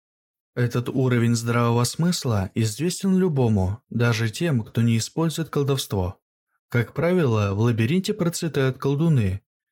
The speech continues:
Несмотря на то, что песнопение на создание заклинания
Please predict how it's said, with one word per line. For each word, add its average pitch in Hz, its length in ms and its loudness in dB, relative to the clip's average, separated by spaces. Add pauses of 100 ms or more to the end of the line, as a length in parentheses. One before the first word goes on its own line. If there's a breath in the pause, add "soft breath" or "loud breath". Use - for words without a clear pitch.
(240)
Несмотря 123 640 0
на 180 140 2
то, 135 200 0
что 113 180 -2
песнопение 117 760 0
на 113 140 2
создание 120 500 0
заклинания 120 760 0